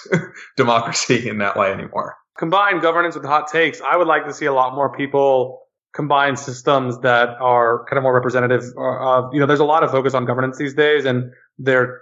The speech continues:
Speaker 2: tends to be, tends to be a very strong bias towards either direct democracy or pretty close to direct democracy or liquid democracy, maybe republic type stuff. But if you look at kind of all modern republics and democracies, they all have checks and balances between the three major branches of government.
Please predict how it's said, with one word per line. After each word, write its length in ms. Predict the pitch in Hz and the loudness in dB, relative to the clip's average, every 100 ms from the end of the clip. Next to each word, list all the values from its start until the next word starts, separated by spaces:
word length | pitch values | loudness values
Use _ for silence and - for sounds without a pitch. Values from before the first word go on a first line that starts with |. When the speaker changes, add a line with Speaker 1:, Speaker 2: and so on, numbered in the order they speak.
| - | -4
Speaker 2:
tends 200 | 143 127 | -4 0
to 80 | 139 | 0
be, 260 | 123 123 | 0 -2
tends 240 | - 135 131 | -4 -4 0
to 60 | |
be 80 | 123 | 0
a 40 | |
very 280 | 117 120 120 | 2 2 2
strong 260 | 117 131 123 | 2 0 2
bias 320 | 120 120 117 | 2 2 2
towards 300 | 135 127 127 | 0 -2 -2
either 240 | 127 123 | -4 -4
direct 320 | 120 135 147 165 | 0 0 0 0
democracy 600 | 151 143 143 156 143 139 | 0 0 -4 0 0 2
or 520 | 127 120 117 117 - _ _ | 2 2 2 -4 -12 _ _
pretty 240 | - - 131 | -4 0 0
close 580 | - 131 131 131 131 - | -2 -2 2 2 0 -2
to 400 | 131 123 123 123 127 | -2 0 0 -2 -2
direct 340 | 127 135 135 | 0 0 2
democracy 340 | 143 147 139 143 | 0 0 0 2
or 160 | 131 | 2
liquid 200 | 127 131 | 0 -4
democracy, 380 | 127 120 120 123 | -4 -6 -8 -8
maybe 140 | 120 120 | -6 -4
republic 340 | 117 139 143 - | 0 0 2 0
type 160 | 143 | -4
stuff. 260 | - 175 185 - - _ _ - | -2 0 0 -4 -18 _ _ -4
But 120 | 143 | -2
if 60 | 135 | 0
you 80 | |
look 180 | 143 143 | 0 0
at 60 | 143 | 0
kind 160 | 131 | -2
of 80 | 123 | 0
all 240 | 131 131 127 | -2 -2 -2
modern 440 | 127 127 127 127 | -2 0 -2 -4
republics 600 | 127 135 135 165 - - | -4 -2 0 -2 -4 -14
and 360 | 131 123 123 123 | -10 -8 -8 -10
democracies, 680 | - 131 139 160 196 214 - _ _ _ | -2 0 0 0 0 -2 -4 _ _ _
they 100 | 143 | 2
all 140 | 135 127 | 2 4
have 200 | 123 127 | 0 0
checks 200 | 123 135 | -2 -2
and 80 | |
balances 400 | 123 120 131 143 | -2 0 0 -4
between 300 | 135 - 127 | -4 -8 -6
the 80 | 123 | -4
three 120 | 123 | -4
major 220 | 127 127 123 | -2 -2 0
branches 360 | 120 123 127 | 0 0 -4
of 100 | 127 | 0
government. 340 | 139 175 233 | 0 2 0